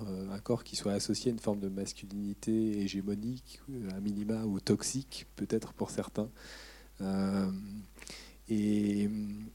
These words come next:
et, et je voulais savoir si c'était un ch-, un choix de ta part ou si c'est vraiment quelque chose qui transparaît de leur, leur mode d'existence, c'est-à-dire il y a une forme de, il y a une forme de mise en scène d'un corps viril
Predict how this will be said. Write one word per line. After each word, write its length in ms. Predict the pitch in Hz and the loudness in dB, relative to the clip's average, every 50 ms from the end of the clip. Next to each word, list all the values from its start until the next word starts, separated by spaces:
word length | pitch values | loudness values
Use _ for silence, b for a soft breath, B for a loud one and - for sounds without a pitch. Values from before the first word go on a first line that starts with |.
| - - | -4 2
et, 280 | - 123 117 - - 143 | 6 8 8 8 8 6
et 20 | |
je 100 | 123 - | 6 6
voulais 180 | - 120 127 127 | 8 10 10 10
savoir 300 | 120 - 123 117 135 127 | 12 12 10 10 10 8
si 200 | - - - 143 | 8 4 0 2
c'était 340 | - - 139 - - - 123 | 4 4 4 6 6 6 6
un 160 | 117 113 110 | 6 6 4
ch-, 160 | - - - - 107 | 2 0 -2 -4 -6
un 80 | 107 95 | -6 -4
choix 220 | - - - 127 | -2 4 6 6
de 60 | 120 | 6
ta 160 | - - 131 127 | 6 6 4 6
part 340 | - 143 147 165 170 156 | 8 8 8 10 10 10
ou 80 | 139 120 | 8 8
si 180 | 120 - - - | 6 4 2 4
c'est 140 | - 127 | 6 6
vraiment 260 | 117 107 113 117 127 127 | 6 8 6 4 4 4
quelque 300 | - 123 107 - - 117 | 4 4 6 6 6 6
chose 240 | - 131 127 - | 6 6 4 4
qui 120 | - - - - - | 2 -4 -14 -10 -8
transparaît 560 | - - - 120 113 - - - 117 107 117 | -6 -4 -2 -2 -2 2 4 6 6 6 6
de 140 | 117 - 98 | 4 2 2
leur, 260 | 92 98 95 90 98 101 - - - - - | 0 0 0 -2 -4 -10 -12 -16 -18 -6 -4
leur 160 | 104 87 104 | -4 -2 2
mode 160 | 104 107 104 | 2 2 4
d'existence, 500 | - 107 101 101 104 101 - - 143 160 | 4 2 0 0 -2 0 4 4 4 4
c'est-à-dire 400 | - 127 - 107 101 101 117 117 - B B B B B B B - | 2 2 2 2 4 4 4 2 2 B B B B B B B 0
il 80 | - | 4
y 20 | 117 | 6
a 40 | 117 | 6
une 160 | 113 113 110 | 6 4 2
forme 440 | - - - 127 120 120 120 113 101 | 0 4 6 6 6 6 4 2 0
de, 360 | 101 101 95 95 95 95 95 92 - - - - - B B B B B B B | 0 0 0 0 -2 -4 -6 -8 -12 -16 -18 -18 -18 B B B B B B B
il 60 | - - | -4 -4
y 40 | |
a 20 | 101 | -2
une 80 | 101 101 | -2 0
forme 240 | - - 113 110 101 | 2 4 4 4 4
de 80 | 104 | 2
mise 300 | 101 110 120 127 123 117 | 0 2 4 4 6 8
en 100 | 120 117 | 8 6
scène 320 | 113 - - 127 123 123 107 | 6 6 6 4 4 4 0
d'un 160 | 98 101 98 | -2 -4 2
corps 220 | - 117 104 92 | 4 4 4 4
viril 580 | 98 - 110 98 98 92 104 113 147 156 151 | 2 0 0 0 2 2 2 2 2 2 0